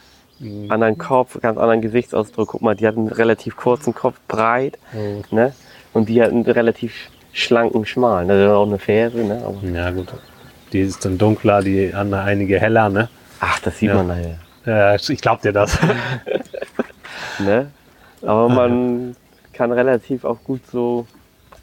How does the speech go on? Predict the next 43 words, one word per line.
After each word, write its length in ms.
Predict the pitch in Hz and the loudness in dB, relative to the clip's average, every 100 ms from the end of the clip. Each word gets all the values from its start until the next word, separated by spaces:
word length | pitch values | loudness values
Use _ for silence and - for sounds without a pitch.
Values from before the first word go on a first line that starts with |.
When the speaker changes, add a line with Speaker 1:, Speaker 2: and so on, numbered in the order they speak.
| _ _ _ _ _ - _ - | _ _ _ _ _ -20 _ -8
Speaker 2:
weiß 220 | - 131 139 | 0 2 2
nicht, 140 | 117 | 2
durch 120 | 120 | 2
die 80 | 117 | 4
Namen, 320 | 117 131 143 | 4 4 4
die 100 | 135 | 2
wir 120 | 127 127 | 2 4
halt, 180 | 123 | 2
die 100 | 117 | 2
Namensgebung, 600 | 117 127 135 131 131 123 120 | 2 4 2 2 4 4 2
die 120 | 120 | 2
wir 80 | 120 | 4
hier 120 | 113 | 4
haben, 220 | 120 131 | 4 2
dann 200 | 120 117 | 2 2
kann 160 | 113 120 | 2 2
man 120 | 117 | 2
immer 200 | 117 113 | 2 2
schnell, 340 | 113 117 110 110 - - - - - | 2 4 4 2 -4 -12 -12 -10 0
ähm, 280 | 101 104 107 | 4 4 4
nachvollziehen, 540 | 113 - 104 - 110 | 2 2 -2 0 0
wer 100 | 107 | 2
die 80 | 104 | 2
Mutter 260 | 123 101 80 | 2 2 0
ist, 200 | 87 - | -6 -8
ne? 120 | 117 - - - | -10 -10 -18 -8
Speaker 1:
Mhm. 320 | 98 95 95 - - - - - - - - - | -6 -6 -8 -16 -20 -20 -20 -20 -20 -20 -20 -6
Ja, 180 | 101 107 | 0 2
da 100 | 101 | 4
seid 200 | 95 95 | 2 2
ihr 80 | 92 | -2
kreativ, 520 | - 101 95 95 - | 0 -2 -2 -8 -8
ne? 140 | 104 - - _ - - | -10 -12 -20 _ -20 -6
Speaker 2:
Jo. 200 | 85 76 - _ _ | -6 -6 -12 _ _
Speaker 1:
Wie 140 | 123 127 | 0 2
haben 200 | 127 139 | 2 0
die 140 | 127 | 4
reagiert 720 | 131 131 131 117 127 107 107 - | 4 6 6 4 2 2 0 -6
auf 160 | 95 | -10
den, 320 | - 95 95 - | -8 -10 -10 -10
auf 160 | 95 | -12
den 160 | - 95 | -12 -16
Stall? 380 | - 92 90 | -8 -6 -6